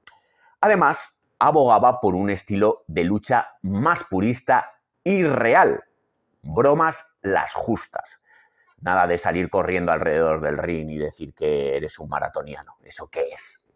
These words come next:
¿Eso qué es? Nada. Pues por eso, profesionalidad ante todo. Sí, yo soy Maeda, así de claro.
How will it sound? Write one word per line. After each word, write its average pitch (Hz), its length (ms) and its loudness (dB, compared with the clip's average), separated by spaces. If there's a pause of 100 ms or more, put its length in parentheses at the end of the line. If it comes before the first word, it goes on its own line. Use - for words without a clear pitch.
(260)
¿Eso - 260 -10
qué - 160 -20
es? - 240 -20
Nada. - 320 -14 (400)
Pues - 140 0
por 156 160 0
eso, 107 300 -4 (540)
profesionalidad 117 840 4 (180)
ante 92 360 -2
todo. 76 380 -4 (100)
Sí, - 400 -8 (160)
yo 139 280 4
soy 117 240 2
Maeda, 87 540 0 (180)
así 101 300 0
de 80 160 -2
claro. - 280 -4